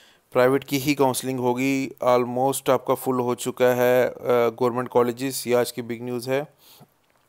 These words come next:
especially for the students जिनकी कल काउंसलिंग है। तो, अ,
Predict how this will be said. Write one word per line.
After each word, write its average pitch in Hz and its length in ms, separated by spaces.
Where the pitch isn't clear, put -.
especially 139 500
for 127 100
the 127 160
students 131 460
जिनकी 139 500
कल 131 180
काउंसलिंग 117 560
है। 110 140
तो, 107 120
अ, - 40